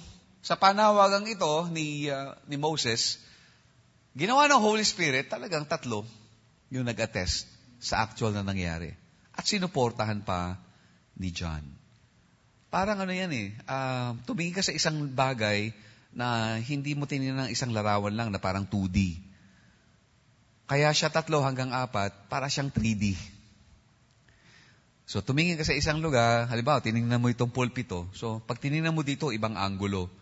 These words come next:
Di ba? Pag tinignan mo sa likod, iba rin ang anggulo niya. Pag tinignan mo dito sa kabilang gilid, ibang itsura. Lalo pag tinignan mo sa harapan, lutang na lutang yung krus, di ba?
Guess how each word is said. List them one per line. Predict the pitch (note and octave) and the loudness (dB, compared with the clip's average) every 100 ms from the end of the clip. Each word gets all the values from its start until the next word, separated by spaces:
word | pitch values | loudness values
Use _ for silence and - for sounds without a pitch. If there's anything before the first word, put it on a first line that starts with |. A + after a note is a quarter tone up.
| - - - _ - | -20 -20 -20 _ -10
Di | G2 | -4
ba? | F#2 F#2 A2+ - - _ _ _ | -2 -4 -6 -12 -20 _ _ _
Pag | A#2+ | -6
tinignan | D3 D3 D#3+ D#3 | 0 2 2 2
mo | D3+ | 2
sa | D3+ D3 | 2 2
likod, | D3 A#2 A2+ G#2 G2+ - | 2 4 4 2 -4 -6
iba | C3 A#2+ A#2+ | -4 0 2
rin | A#2+ | 2
ang | A#2 | 0
anggulo | F#2 G#2+ G2+ G2 F#2+ G2 | 0 0 0 0 0 0
niya. | A#2 F2 - - - - - - _ | 0 -2 -6 -16 -20 -20 -20 -20 _
Pag | - A2 | -8 -4
tinignan | C3 C#3+ D3+ D3+ | 0 2 2 2
mo | D3+ | 2
dito | D3 D3 | 0 0
sa | D3 D3 | -2 -2
kabilang | C#3 C#3+ D3 C3+ | 0 2 2 0
gilid, | C3 G#2 G2+ B2 | 0 2 0 -2
ibang | A#2 A2 | -2 -4
itsura. | G#2+ A#2+ G2+ G2 F2+ F#2 | -4 -2 0 0 -2 -4
Lalo | C#3+ E3+ B2+ | -2 -2 -2
pag | G#2+ | -4
tinignan | A#2 G#2+ G#2+ | -2 0 0
mo | G#2 | 0
sa | A2 | 0
harapan, | G#2 A#2 A2+ A2+ F2+ F2+ | 0 0 2 0 0 -2
lutang | G2+ G#2 | -2 0
na | G2+ | 2
lutang | G2 F#2 G2+ | 2 0 0
yung | F#2+ F2 | -2 -2
krus, | G#2 F#2+ - | -4 -4 -6
di | E2+ | -10
ba? | D2+ | -12